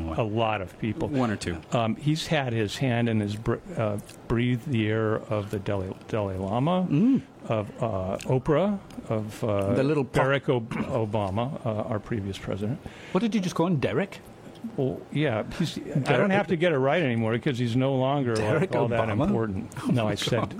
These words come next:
Speaker 1: God.
Speaker 2: uh, Barack. Uh,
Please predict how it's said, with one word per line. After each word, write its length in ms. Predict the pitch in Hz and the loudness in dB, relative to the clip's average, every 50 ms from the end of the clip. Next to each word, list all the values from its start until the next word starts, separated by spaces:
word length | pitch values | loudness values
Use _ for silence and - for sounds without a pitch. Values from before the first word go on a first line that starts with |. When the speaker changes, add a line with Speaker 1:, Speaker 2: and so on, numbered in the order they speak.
| - - | -4 -4
Speaker 1:
God. 20 | - | -2
Speaker 2:
uh, 180 | 123 - - 196 196 - - - - 294 269 - - | -2 -2 -2 -2 -4 -4 -4 -4 -2 -2 -2 0 0
Barack. 520 | 233 113 107 107 - - - - - - - - 127 - 117 131 135 139 - - - - - - - - - - - - 196 | 0 0 2 0 0 -2 -2 -4 -6 -6 -6 -4 -6 -6 -6 -6 -8 -8 -6 -6 -6 -6 -8 -10 -12 -14 -16 -16 -12 -6 -4
Uh, 400 | 139 113 107 - - - - 190 | -4 -2 0 -2 -2 -2 -2 -6